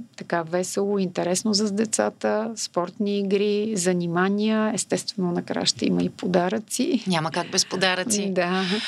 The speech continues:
Speaker 2: Желая прекрасни, а, празнични дни, а, светли, а, коледни празници, м, сбъдване на мечтите, чудеса.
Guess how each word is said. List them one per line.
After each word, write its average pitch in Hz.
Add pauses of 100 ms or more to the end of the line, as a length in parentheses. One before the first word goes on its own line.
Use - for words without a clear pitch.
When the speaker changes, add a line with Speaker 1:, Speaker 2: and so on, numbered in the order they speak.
(680)
Speaker 2:
Желая 208
прекрасни, 214
а, 220
празнични 214
дни, 180
а, 160
светли, 202
а, 196
коледни 190
празници, 180
м, 165 (300)
сбъдване 214
на 202
мечтите, 190
чудеса. 196